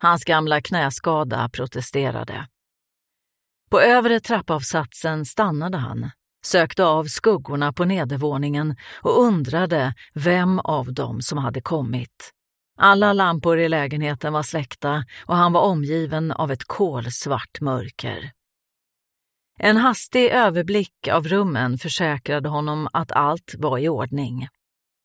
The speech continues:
Ljudet av fotsteg mot det medeltida trägolvet nedanför fick Arthur att rysa till. Han hade älskat varenda sekund av sitt hemliga liv under alla år.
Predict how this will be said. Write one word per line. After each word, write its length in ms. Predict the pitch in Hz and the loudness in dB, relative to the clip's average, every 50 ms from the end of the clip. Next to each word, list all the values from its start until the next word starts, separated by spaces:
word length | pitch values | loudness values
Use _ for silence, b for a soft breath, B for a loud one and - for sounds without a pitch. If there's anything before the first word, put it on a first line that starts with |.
| _ _ _ _ - | _ _ _ _ -6
Ljudet 460 | 160 156 180 175 165 151 175 170 - | 0 2 2 2 2 0 0 2 2
av 100 | 170 165 | 2 2
fotsteg 720 | 139 - - 202 160 131 - - - - 160 160 165 170 170 | 2 0 -2 -2 -2 -4 -10 -8 -2 0 0 0 0 0 -2
mot 220 | 170 151 143 - | -4 -4 -4 -4
det 80 | - 151 | -2 -2
medeltida 800 | 151 156 170 170 156 139 127 143 135 131 - 175 151 139 156 156 | -2 -2 -2 -2 -2 -2 -2 -4 -4 -4 -4 -6 -4 -2 -2 -2
trägolvet 680 | - - 185 170 156 135 135 143 139 139 139 151 151 - | 0 0 0 0 0 0 -2 -2 -2 -2 -2 -4 -4 -4
nedanför 800 | 175 175 160 135 127 127 127 127 120 - 143 139 143 143 147 123 B B B B B B B B B | -4 -4 -2 -2 -2 -2 -2 -2 -4 -4 -4 -4 -4 -4 -6 -8 B B B B B B B B B
fick 340 | - - 185 165 - - - - | -6 -4 -4 -4 -4 -6 -4 0
Arthur 640 | - 160 156 147 143 123 - - 151 135 131 123 - | 0 2 2 0 -2 -4 -4 -4 -2 -2 -2 -2 -4
att 180 | 135 127 - - | -6 -6 -6 -6
rysa 400 | 127 135 123 127 - - - 123 | -4 -4 -4 -4 -4 -4 -6 -6
till. 420 | - - 160 135 - 110 117 123 131 - _ _ _ _ _ _ _ _ _ _ _ _ _ _ _ _ _ _ _ _ _ _ _ _ _ _ _ _ _ | -6 -6 -8 -8 -8 -10 -12 -12 -14 -14 _ _ _ _ _ _ _ _ _ _ _ _ _ _ _ _ _ _ _ _ _ _ _ _ _ _ _ _ _
Han 260 | - 214 233 254 254 | 2 4 4 6 6
hade 240 | 254 254 254 254 262 | 4 4 4 4 4
älskat 600 | 262 269 240 202 180 - - - 254 240 226 - | 4 4 2 2 -2 -6 -4 -2 0 0 0 0
varenda 400 | 190 202 208 208 202 196 190 196 | 2 2 4 4 4 2 2 0
sekund 840 | 185 - 233 214 - - 226 202 170 143 131 123 123 120 123 135 131 - - - | -2 -2 -4 -4 -2 0 0 2 2 2 0 0 -2 -2 -2 -4 -8 -8 -8 -4
av 180 | - 143 143 | -4 -2 -2
sitt 280 | 131 - - 147 - - | -2 -4 -4 -6 -6 -6
hemliga 600 | - 180 175 156 143 131 123 135 147 135 151 147 | -4 -2 0 0 0 -2 -2 -4 -2 -2 -2 -2
liv 460 | 139 143 143 131 127 123 120 123 127 - | -2 -4 -4 -4 -4 -6 -6 -6 -6 -4
under 280 | 147 156 143 135 135 | -2 -2 -2 -2 -2
alla 280 | 135 156 143 131 123 139 | -2 -2 -2 -2 -4 -4
år. 380 | 139 - - 120 - - - | -6 -8 -10 -12 -12 -12 -14